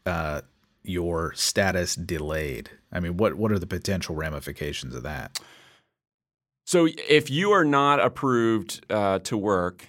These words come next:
Speaker 2: then you have to, uh, within two weeks, sort out whatever the error is. Um, and, uh, under this, uh, Legal Workforce Act,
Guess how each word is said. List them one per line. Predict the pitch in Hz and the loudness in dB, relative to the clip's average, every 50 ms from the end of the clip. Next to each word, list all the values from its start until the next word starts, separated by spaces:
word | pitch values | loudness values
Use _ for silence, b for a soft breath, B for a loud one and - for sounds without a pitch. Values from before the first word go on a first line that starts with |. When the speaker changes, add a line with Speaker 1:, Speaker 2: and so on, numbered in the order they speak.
| - - | -18 -8
Speaker 2:
then | 90 101 110 107 104 104 104 101 104 | -2 0 2 2 2 2 0 -2 -2
you | 101 101 117 131 127 | -2 0 0 0 0
have | 104 - - 131 127 127 127 - | 0 2 4 4 4 4 2 -2
to, | - - 120 113 110 104 104 101 98 - - _ - | -4 -2 0 2 2 2 2 0 -2 -6 -10 _ -4
uh, | 92 95 92 90 92 92 92 | -2 0 2 2 2 2 0
within | 92 101 101 90 101 95 95 | 0 -2 -2 -2 -2 -4 -4
two | - - - 160 147 | -2 -2 -2 0 0
weeks, | 135 120 117 104 98 95 92 - - - - - b b b b b | 0 0 0 0 0 0 -2 -4 -8 -8 -8 -10 b b b b b
sort | - - - - 147 131 131 123 - - | -8 -4 -4 0 2 2 2 2 2 2
out | - 107 104 104 101 101 98 - _ _ _ | 4 4 6 6 6 4 2 -2 _ _ _
whatever | - 95 98 107 107 107 107 110 104 104 98 | -8 -2 2 2 4 6 6 4 4 2 2
the | 92 98 - - | 2 0 0 0
error | 95 101 101 98 92 87 80 - | 2 2 2 2 2 0 -2 -2
is. | - 87 85 80 80 73 76 - - - - b b b b b b b | -2 -2 -2 -2 -2 -4 -8 -10 -12 -14 -14 b b b b b b b
Um, | - 92 92 90 87 87 87 90 - | -8 -6 -4 -4 -4 -4 -4 -6 -6
and, | - 98 98 98 95 95 95 92 92 92 92 90 - - - | -6 -6 -4 -2 -2 -2 -2 -2 -4 -4 -6 -6 -8 -8 -6
uh, | 95 95 92 92 92 - | -4 -4 -2 -2 -2 0
under | - 104 110 113 104 110 107 104 | 0 0 0 0 0 0 0 -2
this, | 101 92 101 98 98 92 - - - - - - - - | 0 0 0 0 0 0 -2 -6 -6 -6 -8 -8 -6 -4
uh, | 98 92 92 90 90 | -2 0 0 0 0
Legal | 92 98 110 113 104 110 107 95 | 0 0 0 2 2 2 2 4
Workforce | 98 110 113 113 - - 113 110 107 101 - - | 2 2 0 0 -2 -2 0 0 0 0 0 2
Act, | 101 101 101 101 101 98 - - - | 4 4 4 4 2 0 -2 -10 -20